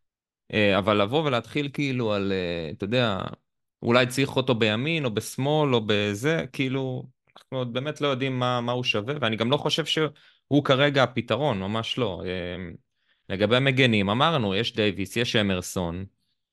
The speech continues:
באמת, באמת שזה מאוד קשה.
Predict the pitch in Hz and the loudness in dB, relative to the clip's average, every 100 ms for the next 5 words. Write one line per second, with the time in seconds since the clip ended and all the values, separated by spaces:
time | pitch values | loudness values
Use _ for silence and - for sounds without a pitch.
0 | _ _ _ _ 110 95 98 120 151 131 | _ _ _ _ -10 -2 2 4 4 2
1 | 127 143 147 - 107 95 92 98 95 92 | 0 0 -2 -2 -2 -2 0 0 2 0
2 | 90 87 90 98 98 127 127 131 - | 0 -2 -2 0 2 2 0 0 0